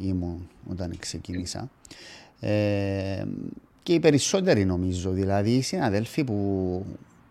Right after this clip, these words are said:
δεν ξέρω ποσοστι-, ποσοστιαία πώς πάει, αλλά νομίζω οι περισσότεροι, ε, ξεκινούν χωρίς να έχουν, έτσι, ιδιαίτερη σχέση με το επάγγελμα.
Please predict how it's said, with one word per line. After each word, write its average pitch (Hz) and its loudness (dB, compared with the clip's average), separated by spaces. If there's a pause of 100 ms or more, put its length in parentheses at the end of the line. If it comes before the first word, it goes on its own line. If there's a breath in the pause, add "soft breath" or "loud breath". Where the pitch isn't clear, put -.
(200)
δεν 117 -6
ξέρω - -8 (220)
ποσοστι-, 95 -6 (380)
ποσοστιαία 95 -4
πώς 98 -8
πάει, 160 0
αλλά 139 0
νομίζω 156 0
οι 160 -4
περισσότεροι, 147 -2 (720 soft breath)
ε, 113 0
ξεκινούν 117 -2
χωρίς 123 -2
να 139 2
έχουν, 92 -2
έτσι, - -6
ιδιαίτερη 95 -2
σχέση 95 -4 (440 soft breath)
με 104 0
το 101 2
επάγγελμα. 92 -2